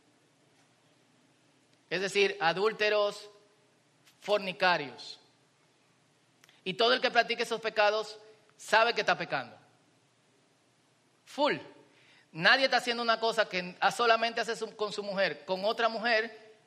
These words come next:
y después abre los ojos y dice, "Oh, tú no eres mi mujer." O rinden culto a los ídolos,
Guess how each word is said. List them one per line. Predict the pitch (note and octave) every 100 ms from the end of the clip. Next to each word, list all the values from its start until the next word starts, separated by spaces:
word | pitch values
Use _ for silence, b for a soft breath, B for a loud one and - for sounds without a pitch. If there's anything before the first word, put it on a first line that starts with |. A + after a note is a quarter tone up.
| -
y | F#3+
después | F#3+ G3+
abre | A#3+
los | B3 A#3
ojos | G#3+
y |
dice, | G#3 F3 -
"Oh, | D#4 -
tú | A#3+
no | D4
eres | D4+
mi | C4+
mujer." | G#3 C4+ A3 - - B B B B B B B B - - - - - - - - - - - - - - - - - - - - - - _ _ _ _ _ _ _ _ _ _ _ _ _ _ _ -
O | C#4+
rinden | C#4 D#4 D4+ D4
culto | D4 D4
a | C#4
los | B3+ A#3+
ídolos, | G#3+ C#3 A#2+ - -